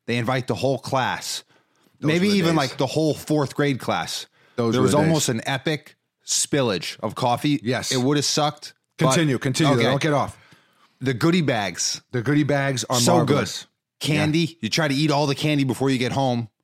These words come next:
Speaker 1: 'cause you know that your mother's gonna confiscate it. And, uh, you know, then there's, like, a bouncy ball in there. There's some good stuff.
Speaker 2: Yeah, there's some excellent stuff in there. There's some very, very excellent stuff in there. Um, what the hell were we talking about?
Speaker 1: You were going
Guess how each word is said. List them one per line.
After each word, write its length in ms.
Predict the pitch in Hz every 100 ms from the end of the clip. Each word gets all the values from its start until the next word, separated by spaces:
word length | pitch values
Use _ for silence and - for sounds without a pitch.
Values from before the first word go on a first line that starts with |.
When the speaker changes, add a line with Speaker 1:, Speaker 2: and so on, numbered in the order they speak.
| _
Speaker 1:
'cause 140 | 120 110
you 60 |
know 180 | 123 131
that 120 | 113
your 100 | 110
mother's 380 | 107 127 117 98
gonna 120 | 113
confiscate 680 | 101 131 131 117 - 110 92
it. 160 | 92 _ _ _ _ _ _ _ _ -
And, 320 | 117 113 110
uh, 120 | 110
you 140 | 123 160
know, 140 | 127
then 220 | 120 123
there's, 180 | 123 113
like, 120 | 120
a 40 | 110
bouncy 400 | 87 117 113 117
ball 240 | 117 113
in 60 | 113
there. 140 | 117
There's 120 | 135
some 120 | 143 160
good 160 | 165
stuff. 420 | - 131 85 - _ _ _ _
Speaker 2:
Yeah, 140 | 101 92
there's 160 | 104
some 140 | - 98
excellent 380 | 113 - 90 78
stuff 240 | 87 -
in 80 | 78
there. 200 | 73 - _ _ _ _
There's 140 | - 123
some 120 | 123
very, 320 | 104 147 143
very 280 | 120 131 120
excellent 340 | 113 - 104
stuff 240 | 95 110 -
in 80 | 101
there. 180 | 98 - - - -
Um, 440 | 131 131 131 120 - _ _ _
what 160 | 147 170
the 60 |
hell 100 | 156
were 80 | 151
we 100 | 139
talking 300 | 131 123 110
about? 280 | 98 82 - - 107 _ _ _ _ _ _ _
Speaker 1:
You 220 | 117 139
were 160 | 156 143
going 560 | 143 139 139 131 127